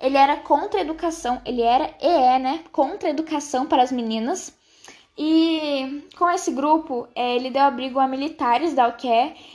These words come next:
e ele se tornou alvo imediato dos ataques dos Estados Unidos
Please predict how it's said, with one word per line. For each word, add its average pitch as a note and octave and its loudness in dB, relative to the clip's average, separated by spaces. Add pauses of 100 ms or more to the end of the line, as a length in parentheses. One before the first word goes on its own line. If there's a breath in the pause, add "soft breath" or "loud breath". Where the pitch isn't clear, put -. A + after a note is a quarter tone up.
(100)
e C#4 -2
ele C#4 2
se D#4+ -4
tornou D4 0
alvo C#4+ 2 (100)
imediato E4 0
dos C#4+ -6
ataques D4 -4
dos B3+ -20
Estados C4 -4
Unidos - -8